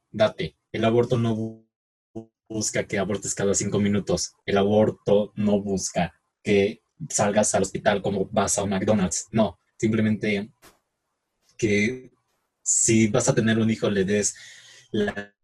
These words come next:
calidad de vida, pues, esperada, que de-, merece, que dejes de sobrepoblar el maldito mundo y que le des una buena calidad de vida económica, porque, pues, un nacimiento va a ser deseado o no será, y ahí se va a quedar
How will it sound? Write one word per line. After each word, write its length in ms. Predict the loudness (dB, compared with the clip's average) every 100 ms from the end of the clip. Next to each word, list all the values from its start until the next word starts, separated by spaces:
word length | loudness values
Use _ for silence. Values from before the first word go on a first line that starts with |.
| -6
calidad 320 | 0 4 4
de 100 | 4
vida, 320 | 2 0 -2
pues, 200 | -4 -4
esperada, 680 | -4 -4 0 0 0 -6 -16 _
que 160 | -6 -4
de-, 260 | -4 -2
merece, 720 | 0 2 4 4 4 0 -6 _ _
que 140 | -8 0
dejes 260 | 2 4
de 60 | 2
sobrepoblar 640 | 0 -2 -2 0 2 2 2
el 200 | -2 -6
maldito 720 | -8 -8 -12 -14 -4 0 4
mundo 540 | 4 4 4 2 -2 -6 _ _ _
y 180 | -4 -2
que 320 | 4 4 4
le 160 | 2 -2
des 160 | -2
una 120 | -4 -6
buena 160 | -6
calidad 360 | -6 -8 -6 -6
de 60 | -4
vida 140 | -4
económica, 560 | -2 0 2 0 -6 -12 _ _ _
porque, 560 | -2 -2 -2 -2 -2 _ _
pues, 340 | -6 -4 -4 -4
un 100 | -4
nacimiento 480 | -2 -2 -2 -2
va 60 | -2
a 40 |
ser 160 | -2 -2
deseado 520 | 0 2 0 -2 -6 _
o 100 | -8
no 140 | -6
será, 340 | -6 -6 -6 -8 _
y 140 | -8 -4
ahí 320 | -4 -4 -8
se 180 | -4 -2
va 120 | -2
a 60 | -6
quedar 300 | -6 -6